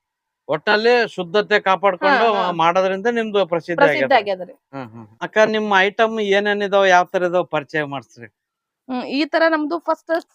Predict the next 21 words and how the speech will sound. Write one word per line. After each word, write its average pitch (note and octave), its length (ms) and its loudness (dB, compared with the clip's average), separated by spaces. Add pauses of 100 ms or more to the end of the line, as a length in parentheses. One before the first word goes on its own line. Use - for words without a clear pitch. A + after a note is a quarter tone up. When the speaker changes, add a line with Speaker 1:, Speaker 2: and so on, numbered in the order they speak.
(100)
Speaker 2:
ಚಾಲು C#4 360 2
ಮಾಡಿದ್ರೆ D#4 260 -4
ಶೇಂಗಾದ D4+ 300 -4
ಹಿಂಡಿ C4 240 -2
ರೀ. C#4+ 120 -2
Speaker 1:
ಹಾ. C3 420 -8
Speaker 2:
ಶೇಂಗಾದ C#4 320 0
ಹಿಂಡಿ C#4+ 220 -4
ಈಗ C#4 140 -4 (280)
ಇಲ್ಲ B3+ 220 -4
ರೀ, A#3 100 -2
ಇದು D4 260 -2
ಚಕ್ಲಿ D4+ 400 -4
ಒಳಗ್ರಿ. A3 360 2 (240)
Speaker 1:
ಹಾ G3 80 -6
Speaker 2:
ಇದು C#4 80 -2
Speaker 1:
ರೀ. D4 80 -2
Speaker 2:
ಈ C#4+ 180 -4
ಚಕ್ಲಿ D4 300 -2
ಒಂದ್ C#4+ 200 0
ಮಾಡ್ತೇವ್ರಿ. B3 540 -2